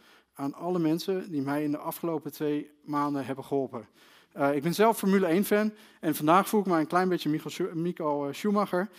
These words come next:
Eh, maar, eh, u ziet ook alle mensen die het mogelijk maken, eh, dat je dit moment, eh, beleeft. Eh, dit zijn namen. En wat ik ongelooflijk vind, eh, vind, deze mensen,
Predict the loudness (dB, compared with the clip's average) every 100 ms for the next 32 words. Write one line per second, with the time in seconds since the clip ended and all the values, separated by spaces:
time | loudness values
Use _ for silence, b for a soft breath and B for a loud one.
0 | B B B 0 2 2 2 0 -2 -4
1 | -4 -2 -4 -6 -4 0 -2 -2 -4 0
2 | 2 2 0 -2 -4 -6 -2 -2 0 0
3 | 0 -4 -4 -4 -4 -6 -10 -12 B B
4 | B -4 -2 -2 -4 -2 -2 0 0 -2
5 | -6 -12 -8 -2 2 2 0 -10 -20 B
6 | B B B -6 -4 -2 -2 0 4 4
7 | 4 0 2 2 2 2 0 -2 -10 B
8 | B B -2 0 0 -2 -6 -2 0 0
9 | -2 -2 -2 -2 -2 -6 -4 -4 -4 -4
10 | -2 -2 0 -2 -2 -2 -4 -6